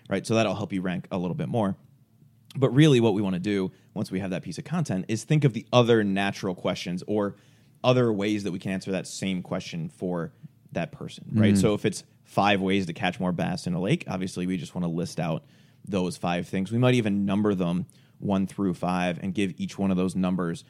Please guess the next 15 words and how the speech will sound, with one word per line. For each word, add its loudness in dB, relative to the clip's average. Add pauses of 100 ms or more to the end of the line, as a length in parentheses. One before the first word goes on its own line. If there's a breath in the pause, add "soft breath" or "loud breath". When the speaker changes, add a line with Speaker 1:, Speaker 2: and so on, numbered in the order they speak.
(140)
Speaker 1:
what's -8
called -6
an -8
H -6
one. -2
Just, -12
it's -10
like -8
a -8
headline, -4
Speaker 2:
Yep. 8
Speaker 1:
right? -2
A -4
different, -2 (180 soft breath)
Speaker 2:
Yep. 6